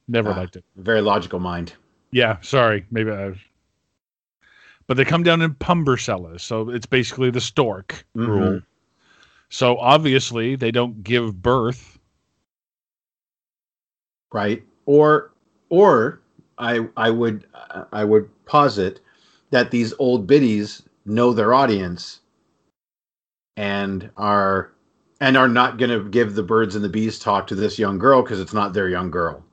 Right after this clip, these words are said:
Speaker 1: Okay, but we see a flashback of it. And that's the thing, too, because whenever somebody tells a young child a story,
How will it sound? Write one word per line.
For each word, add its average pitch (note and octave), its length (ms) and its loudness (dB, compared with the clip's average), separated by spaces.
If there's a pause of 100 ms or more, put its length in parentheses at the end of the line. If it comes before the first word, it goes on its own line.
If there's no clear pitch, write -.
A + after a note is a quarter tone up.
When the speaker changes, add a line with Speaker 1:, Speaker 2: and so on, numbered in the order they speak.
(380)
Speaker 1:
Okay, C3+ 440 -2 (100)
but C#3 80 -4
we C3+ 100 -2
see C#3 160 -4
a C3 40 0
flashback A2+ 600 -4
of F#2 160 -8
it. A#2 140 -8 (640)
And F#3+ 120 -2
that's - 160 2
the G#3 80 4
thing, F3+ 240 2
too, C#3 200 2
because B2+ 420 -2
whenever F#3 320 -4
somebody D3+ 520 -2
tells B2 600 -4
a C3 80 -8
young A2+ 400 -2
child A2 420 0
a G2+ 60 -4
story, G2+ 680 -2